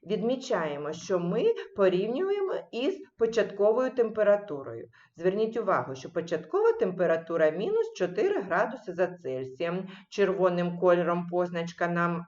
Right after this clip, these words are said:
екрані. Далі, оскільки температура знизилася на три градуси за Цельсієм, то стовпчик термометра опустився вниз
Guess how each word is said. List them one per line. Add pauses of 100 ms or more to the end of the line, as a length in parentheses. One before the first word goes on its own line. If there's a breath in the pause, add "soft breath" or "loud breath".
(140)
екрані. (380 soft breath)
Далі, (480 loud breath)
оскільки
температура
знизилася
на
три
градуси
за
Цельсієм, (220 loud breath)
то
стовпчик
термометра
опустився
вниз